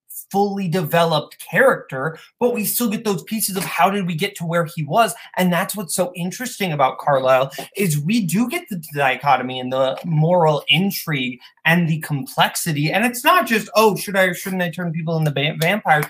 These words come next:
There is so much going on with Carlisle 'cause he wants to be protective of Edward, but he's also very curious. He's also like, "Uh, but I want my son to be with Bella."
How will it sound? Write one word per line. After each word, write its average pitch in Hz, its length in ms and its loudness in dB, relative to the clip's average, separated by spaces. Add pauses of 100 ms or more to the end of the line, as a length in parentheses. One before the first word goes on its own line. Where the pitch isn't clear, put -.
(320)
There 254 200 4
is 175 220 0
so 233 320 6
much 302 280 0
going 170 240 0
on 147 100 -2
with 135 160 -10
Carlisle 131 460 0
'cause 180 140 -6
he 220 180 0
wants 240 320 0
to - 40 -14
be 247 140 0
protective 147 540 -4
of 120 120 -8
Edward, 139 380 -4 (220)
but 208 80 2
he's 208 200 4
also 208 400 2
very 196 260 2
curious. 208 520 -2 (120)
He's 196 220 2
also 202 360 2
like, 196 280 0 (320)
"Uh, 220 220 2
but 180 180 6
I 185 100 6
want 190 360 2
my 185 220 2
son 196 640 2
to 180 80 -4
be 160 240 0
with 190 240 -2
Bella." 135 400 4